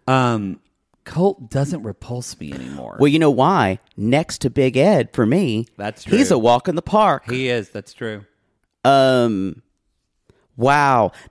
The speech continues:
Speaker 2: If, like, if Big Ed wasn't on this season,
Speaker 1: We've had
Speaker 2: I
Speaker 1: Big
Speaker 2: think
Speaker 1: Ed and Andrew.
Speaker 2: That's
Speaker 1: Colt's
Speaker 2: true.
Speaker 1: nothing compared
Speaker 2: They've
Speaker 1: to
Speaker 2: kind
Speaker 1: Andrew.
Speaker 2: of desensitized
Speaker 1: Like,
Speaker 2: us.
Speaker 1: Colt's a hero compared to Andrew.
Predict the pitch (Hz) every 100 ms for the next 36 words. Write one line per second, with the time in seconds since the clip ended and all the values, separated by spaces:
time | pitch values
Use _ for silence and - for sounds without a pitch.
0 | - 175 - 160 160 165 185 - 190 233
1 | 196 165 180 147 143 151 131 123 147 135
2 | - - 127 123 165 175 135 135 147 147
3 | 151 143 131 120 131 135 101 80 - _
4 | _ _ _ _ _ - 170 - - -
5 | 156 233 254 131 110 156 - 123 120 175
6 | 214 208 - 120 208 302 359 - 220 190
7 | - 214 285 - 302 - 123 98 104 123
8 | 95 90 - - 208 277 196 185 415 427
9 | 143 - 139 143 131 131 135 339 160 135
10 | 165